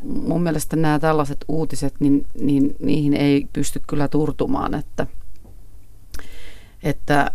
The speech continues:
ajatus siitä, että tota, että ihminenhän on kykenevä tekemään ihan mitä tahansa, jos, jos niin kun, jos haluaa loukata muita ihmisiä, niin se on mahdollista. Et se jotenkin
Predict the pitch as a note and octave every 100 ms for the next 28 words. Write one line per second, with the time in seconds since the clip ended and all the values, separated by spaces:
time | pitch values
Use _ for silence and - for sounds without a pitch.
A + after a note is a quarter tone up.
0 | - D#3 D#3 D3 C#3 - - D#3 C#3 -
1 | - - - - - - B2 E2 - -
2 | - - - - F3 - - D#3+ D3+ D3
3 | D3 C#3 C3+ D3 C#3 C3+ E3 D3 D3 C3+
4 | C3+ D3+ - - C#3+ - - - - -
5 | - - - - - - - - - -
6 | - - D#3+ D3+ D3 D3+ C#3+ C3 D#3 C3+
7 | A2+ - - - - - - C#3 - -
8 | - - - C#3 C#3+ - C3+ C3+ - C3+
9 | C3+ - - - - - D#3 - D#3 D3+
10 | C#3+ C3+ D3 C3+ B2 B2+ B2+ C3 B2 A#2+
11 | B2+ B2 - B2 - E3 D3+ D3 - -
12 | - - - - - - - - - -
13 | - - - - - - - C3+ - D#3
14 | C#3+ C#3 C#3 - C#3+ - - -